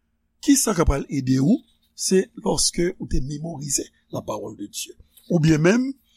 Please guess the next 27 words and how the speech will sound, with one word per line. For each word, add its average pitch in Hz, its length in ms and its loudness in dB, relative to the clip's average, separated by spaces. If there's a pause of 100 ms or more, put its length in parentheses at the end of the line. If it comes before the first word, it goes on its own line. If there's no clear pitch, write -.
(360)
pou 233 280 4
anonse 226 680 2 (200)
levanjil, 190 720 0 (220)
la 185 160 2
bòn 214 320 2
nouvèl 214 360 2 (200)
a 160 120 2
moun 202 160 6
sa 190 180 0
ou 196 180 2 (220)
ki 160 140 -4
pèdi. 151 460 0 (300)
Se - 140 -6
pa - 140 4
tout - 160 -12 (100)
an 175 140 0
gen 139 180 0
Bib 139 280 -2
nan 208 100 0
men 302 160 0
ou. - 140 -8 (400)
Men, 196 280 2 (160)
vwasi - 360 0
kou 139 200 0
rankontre - 440 -6
yon - 140 -8
moun, 262 180 2